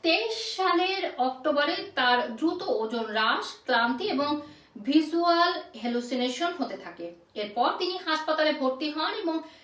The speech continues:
শেষে তার শরীরে ক্যান্সার ধরা পড়ে। হাসপাতাল কর্তৃপক্ষ জানিয়েছে, এনসেফালোপ্যাথির জটিলতার কারণে গর্ভাবস্থায় ষোলোতম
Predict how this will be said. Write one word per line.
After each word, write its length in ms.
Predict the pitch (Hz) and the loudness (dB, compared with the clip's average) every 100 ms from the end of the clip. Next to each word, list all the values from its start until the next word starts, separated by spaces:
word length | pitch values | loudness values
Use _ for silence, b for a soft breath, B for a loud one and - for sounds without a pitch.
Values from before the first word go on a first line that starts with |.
| B - | B -20
শেষে 580 | - 339 349 415 294 - | -6 -2 0 0 -4 0
তার 140 | 247 | 0
শরীরে 600 | 240 - 302 339 320 - - | -2 -4 -2 0 -2 -6 -6
ক্যান্সার 520 | - 277 302 - 403 403 214 | -2 0 0 -2 -4 -4 -4
ধরা 200 | - - | -4 -4
পড়ে। 180 | 240 240 - _ _ _ _ _ | -6 -8 -14 _ _ _ _ _
হাসপাতাল 480 | 247 - 220 214 214 | -4 -2 -4 -4 -6
কর্তৃপক্ষ 440 | 202 - 202 233 | -8 -6 -6 -4
জানিয়েছে, 720 | 220 214 240 254 - 320 370 B B B B B _ - | -2 0 0 -2 -2 -2 -2 B B B B B _ 0
এনসেফালোপ্যাথির 1800 | 269 320 359 - 359 349 349 320 330 339 - - 254 240 240 320 392 - - 247 | 2 2 -2 -6 -6 0 2 2 4 2 0 -4 0 0 0 -4 -4 -6 -12 -8
জটিলতার 520 | 220 220 214 220 226 - | -6 -4 -4 -4 -4 0
কারণে 440 | 302 370 - - - _ - | 0 0 -4 -8 -14 _ -10
গর্ভাবস্থায় 720 | 214 202 208 202 202 - 302 440 - - | -2 0 0 -2 -4 0 2 0 -6 -12
ষোলোতম 560 | - 311 370 339 339 | -2 0 0 0 0